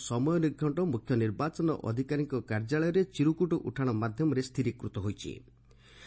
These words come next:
ରହିଥିବା ବ୍ୟବସ୍ଥା ଅନୁସାରେ ସ୍ୱୀକୃତିପ୍ରାପ୍ତ ଜାତୀୟ ଓ ଆଞ୍ଚଳିକ ରାଜନୈତିକ ଦଳଗୁଡ଼ିକ ଆକାଶବାଣୀ ଓ ଦୂରଦର୍ଶନରେ ନିର୍ବାଚନ ପ୍ରଚାର ପାଇଁ ସମୟ ପାଇଥାନ୍ତି। ସେହି କ୍ରମରେ ଆକାଶବାଣୀ କଟକ କେନ୍ଦ୍ର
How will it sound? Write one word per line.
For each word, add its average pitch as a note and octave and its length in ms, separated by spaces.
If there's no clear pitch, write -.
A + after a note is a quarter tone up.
ରହିଥିବା G3+ 400
ବ୍ୟବସ୍ଥା D#3 380
ଅନୁସାରେ B2 440
ସ୍ୱୀକୃତିପ୍ରାପ୍ତ F3+ 760
ଜାତୀୟ C3 360
ଓ F3+ 140
ଆଞ୍ଚଳିକ D3 560
ରାଜନୈତିକ D3 520
ଦଳଗୁଡ଼ିକ D3+ 460
ଆକାଶବାଣୀ D3+ 520
ଓ C3 80
ଦୂରଦର୍ଶନରେ D#3 680
ନିର୍ବାଚନ D3+ 580
ପ୍ରଚାର A#2+ 340
ପାଇଁ C3+ 200
ସମୟ G#2 340
ପାଇଥାନ୍ତି। F#2+ 560
ସେହି F3 240
କ୍ରମରେ D3+ 340
ଆକାଶବାଣୀ F3 500
କଟକ B2 360
କେନ୍ଦ୍ର B2 260